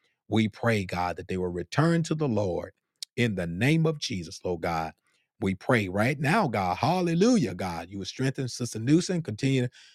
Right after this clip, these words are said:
oh, God, keep our heart encouraged right now and pray, God. We pray, God, for our Bishop Scott, oh, God. We pray, God, you would continue, oh, God, to strengthen his body right now, God.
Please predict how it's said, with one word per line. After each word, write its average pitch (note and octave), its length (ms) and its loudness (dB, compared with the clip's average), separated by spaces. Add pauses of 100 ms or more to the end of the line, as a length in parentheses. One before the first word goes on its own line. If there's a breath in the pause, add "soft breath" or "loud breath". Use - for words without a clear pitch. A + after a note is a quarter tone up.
(180 loud breath)
oh, C3+ 240 2
God, C3 240 0
keep D3 200 -4
our C#3+ 100 2
heart D3+ 260 0
encouraged D#3+ 560 0
right F#2 260 -4
now F#2 240 -6
and F2+ 140 -14
pray, F3+ 240 -2
God. F2+ 340 -4 (460)
We A2+ 160 2
pray, C#3 320 0
God, G2+ 260 -4
for G#2+ 100 -4
our F#2 100 -4
Bishop G#2 380 -4
Scott, G2+ 420 -6
oh, F#2 120 -4
God. F#2 300 -6
We F#2+ 100 -8
pray, A#2 280 -4
God, G2 260 -4
you F#2+ 100 -8
would F#2+ 140 -10
continue, G#2 440 -8 (420 soft breath)
oh, G#2+ 260 -2
God, G2+ 320 -4
to G#2+ 100 -16
strengthen C3 480 -4
his A#2+ 180 -4
body G#2 380 -2
right F#2 280 -6
now, F2+ 340 -8
God. F2+ 360 -8